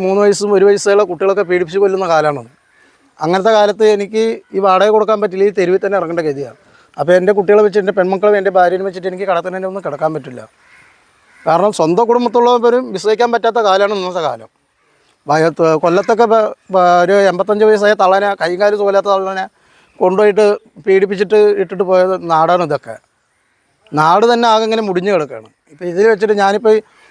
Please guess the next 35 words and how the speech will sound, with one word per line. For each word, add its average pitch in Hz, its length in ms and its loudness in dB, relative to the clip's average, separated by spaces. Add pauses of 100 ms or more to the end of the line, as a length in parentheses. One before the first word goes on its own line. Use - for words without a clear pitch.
(180)
ഒരു 185 200 2
സാധനം 214 280 0
ഇല്ലാണ്ട് 214 300 0
പിന്നെ 196 220 -2
ഇവിടുന്ന് 214 340 0
ഇറങ്ങിക്കഴിഞ്ഞാൽ 208 540 0
പിന്നെ 196 180 -4
എനിക്ക് 190 240 -8
തെരുവിൽ 175 260 -4
തന്നെ 185 220 -4
പോവാം. 135 240 -8 (480)
അവിടെ 180 180 2
പോയി 208 160 4
എൻ്റെ 208 160 0
മക്കളൊക്കെ 202 360 0
വെച്ചിട്ട് 196 280 -2
ഞാൻ 190 100 0 (100)
എങ്ങനെ 185 260 -2
ധൈര്യമായിട്ട് 185 340 0
കിടക്കാൻ 156 300 -4
പറ്റും 165 180 -10
എനിക്ക്? 147 180 -14 (200)
ഈ 196 80 -6
പെണ്ണും 208 320 2
ഞാൻ 202 140 2 (1080)
എന്തെങ്കിലുമൊക്കെ 202 560 -2
ചില്ലറ 190 260 2
പണികൾ, 180 240 0 (120)
എന്ന് 190 140 -4
വെച്ചാൽ 202 280 -2
ഒന്നിൽ 196 200 -2 (140)
പപ്പടം 196 320 -2
എന്തെങ്കിലുമൊക്കെ 196 360 0
മേടിച്ചിട്ട്, 180 420 -2 (1200)
ഞങ്ങൾക്ക് 170 240 0